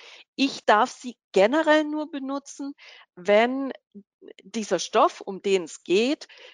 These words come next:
mindestens zu fünfzehn Prozent nicht in der Kapsel, sondern in der Tagesdosis, in der empfohlenen Tag-, Tagesdosis drin ist. Und ich darf es nur verwenden,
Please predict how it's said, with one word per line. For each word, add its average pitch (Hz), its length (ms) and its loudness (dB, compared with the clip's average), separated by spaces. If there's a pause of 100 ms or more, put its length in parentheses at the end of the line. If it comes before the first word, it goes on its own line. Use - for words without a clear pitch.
mindestens 285 840 -4
zu 214 200 -8
fünfzehn 269 720 -4
Prozent 220 800 -2 (140)
nicht 233 180 -6
in 208 100 -8
der - 120 -2
Kapsel, 294 540 -2
sondern 233 600 -2
in 220 160 -8
der 208 180 -4
Tagesdosis, - 1500 -2
in 190 140 -10
der 160 220 -4
empfohlenen 220 680 -4
Tag-, 170 380 -2
Tagesdosis - 760 -6
drin - 240 -12
ist. - 200 -20 (380)
Und 339 320 -6
ich - 160 -16
darf 190 260 2
es - 200 -16
nur 208 260 -6
verwenden, 277 760 -4